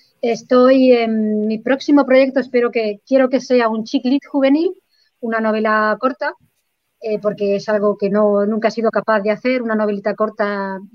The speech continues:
digamos, ligera, romántica ligera, dirigida al público juvenil, y a ver si lo logro, pero conociéndome a mitad de la historia me cargaré a alguien <laughs> y entonces se convertirá en un thriller y entonces ya a, a la porra con mi,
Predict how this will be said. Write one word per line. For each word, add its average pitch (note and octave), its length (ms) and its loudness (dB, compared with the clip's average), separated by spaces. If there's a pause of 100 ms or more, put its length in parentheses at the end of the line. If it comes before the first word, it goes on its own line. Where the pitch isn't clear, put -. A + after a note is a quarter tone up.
(340)
digamos, G#3+ 520 0
ligera, A3 400 -2
romántica G#3 460 -4
ligera, G#3+ 340 -4
dirigida G3 640 -4
al F#3+ 100 -10
público G#3 280 -4
juvenil, B3+ 380 -2 (720)
y C4 160 4
a A#3 80 6
ver A3 120 4
si A#3 300 4
lo G#3+ 100 6
logro, C4 340 4
pero G3+ 360 4
conociéndome A#3 1080 2
a A3 140 -4
mitad C4 340 2
de C#4+ 160 6
la C#4 260 2
historia B3+ 380 2
me A3 100 -6
cargaré A3 400 0
a C#4 60 4
alguien E4 240 4 (180)
<laughs> - 800 -4
y C4 40 6
entonces C4 260 2
se C4+ 80 -2
convertirá B3+ 640 0
en B3+ 300 2
un C4+ 380 2
thriller F4 440 2 (160)
y G#3+ 340 0
entonces G#3 400 -6
ya A3+ 240 -2 (540)
a, A3 260 0
a G3+ 280 -4
la G#3 80 -4
porra A#3+ 300 2
con B3 160 0
mi, G#3 320 -2